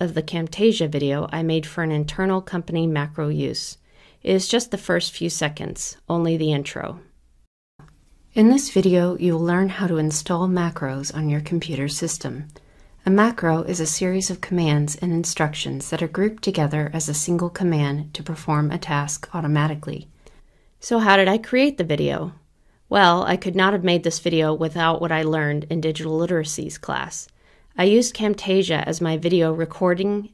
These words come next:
editing, and special effects software. As you can see,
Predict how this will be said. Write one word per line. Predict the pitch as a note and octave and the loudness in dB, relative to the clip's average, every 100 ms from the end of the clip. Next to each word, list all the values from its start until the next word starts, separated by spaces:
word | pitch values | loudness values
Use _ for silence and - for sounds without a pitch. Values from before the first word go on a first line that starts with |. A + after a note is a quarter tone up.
| _ | _
editing, | F3 F3+ F3+ F3+ F#3+ | -2 0 2 0 0
and | E3 D#3 | -4 -4
special | - E3 - E3+ | -2 -2 -2 -6
effects | - D3+ D3+ | -4 -6 -4
software. | - C#3 - - - - _ _ _ _ _ _ - | -4 -4 -6 -12 -12 -16 _ _ _ _ _ _ 2
As | G#3+ | 4
you | A#3+ | 4
can | B3 B3 | 2 0
see, | - F3+ D#3 E3+ F#3 | 0 0 -2 -2 -8